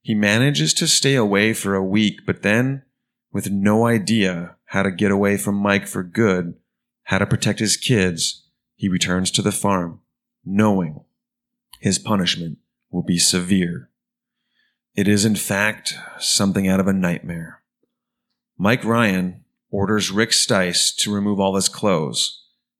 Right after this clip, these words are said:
He then performs an anal cavity search. Next, he orders Jimmy Haverkamp and David Andres to bring him a female goat, and then orders Rick to have sex with it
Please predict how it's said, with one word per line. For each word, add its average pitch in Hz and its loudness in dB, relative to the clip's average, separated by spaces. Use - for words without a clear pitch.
He 104 -6
then 104 2
performs 113 0
an 117 -2
anal 117 2
cavity 90 -2
search. - -4
Next, 107 0
he 117 -4
orders 107 -2
Jimmy 113 0
Haverkamp 104 -2
and 98 -4
David 101 0
Andres 104 0
to 104 -4
bring 107 0
him 117 0
a 101 0
female 110 0
goat, 98 -2
and 101 -2
then 104 2
orders 107 2
Rick 104 0
to 101 -2
have 95 -2
sex - 0
with - -10
it - -10